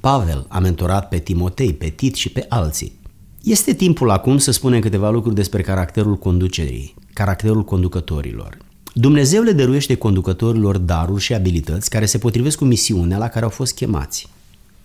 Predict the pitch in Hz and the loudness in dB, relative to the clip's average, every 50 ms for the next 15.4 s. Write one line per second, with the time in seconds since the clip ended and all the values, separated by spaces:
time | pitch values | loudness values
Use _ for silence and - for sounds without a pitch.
0 | - - - - - - - - - - - 104 120 139 135 - - 139 - 151 | -20 -20 -20 -20 -20 -20 -20 -20 -16 -8 -4 0 2 2 2 2 0 0 2 2
1 | 135 90 78 67 - - - - - 57 - - - 57 55 - - - - - | 2 2 2 0 -2 -6 -6 -8 -8 -6 -6 -6 -6 -8 -10 -12 -14 -10 -4 -2
2 | 98 120 160 190 220 202 175 - - 131 - - 117 110 110 101 104 104 104 104 | 0 2 2 2 2 0 0 0 0 -2 0 0 0 2 2 2 4 2 2 2
3 | 101 - 95 - - 92 90 80 - 87 - 87 85 90 87 - 87 82 87 90 | 0 -2 -4 0 0 0 0 0 -2 -4 -4 -2 0 0 0 -2 -2 -2 -2 -2
4 | 78 - - - - - - - _ - _ - - - - - - - 120 139 | -4 -6 -8 -14 -18 -20 -20 -20 _ -20 _ -20 -18 -16 -16 -10 -2 2 4 4
5 | 180 190 - 226 196 - 147 120 - - 147 139 131 131 - - 95 95 90 85 | 4 4 4 2 2 2 0 0 2 2 2 2 0 0 0 0 0 0 2 2
6 | 95 101 117 117 - 104 - - 101 90 85 85 98 95 - 117 113 - - - | 2 2 2 0 0 -2 -2 0 0 2 2 2 0 -2 -2 -4 -4 -2 0 0
7 | 120 101 - - 110 101 110 120 139 147 123 131 123 110 117 95 - 101 95 107 | 0 0 0 0 0 2 2 2 0 0 0 0 0 0 0 0 0 2 4 4
8 | 123 131 127 127 120 107 98 92 - 120 139 127 - 131 117 104 104 117 123 127 | 4 4 4 4 4 4 2 0 0 0 0 0 2 2 2 2 4 2 2 2
9 | 143 143 143 147 160 165 156 95 71 - - - - - - _ - - _ _ | 0 0 0 0 2 2 2 2 0 -2 -4 -10 -12 -20 -20 _ -20 -20 _ _
10 | - - - - - - - - - - 123 120 110 127 151 160 165 151 135 127 | -20 -20 -18 -14 -14 -12 -8 -4 0 4 4 4 4 4 4 4 4 4 4 2
11 | 113 123 123 127 113 - - 101 85 120 107 110 98 87 - 110 113 101 95 82 | 2 2 2 2 2 2 0 0 0 0 0 0 0 2 2 2 2 2 2 0
12 | - 85 78 - - - - 180 185 190 - 135 117 98 - - 87 85 87 87 | 0 -2 -4 -4 -8 -6 -2 -2 0 2 2 4 4 4 2 2 0 0 0 0
13 | - 90 87 78 85 78 - 90 82 85 82 80 80 - - - 82 - - 85 | 0 0 0 0 -2 -2 -2 -2 0 0 -2 -2 -4 -8 -6 -6 -4 -4 -2 -2
14 | - 87 82 78 - 76 76 69 71 76 - - - 107 104 104 95 87 85 - | -2 -2 -4 -2 -2 -4 -2 -2 -4 -6 -6 -4 -2 0 0 0 0 0 -2 -2
15 | - - 101 104 101 - - | -2 0 0 0 0 -4 -8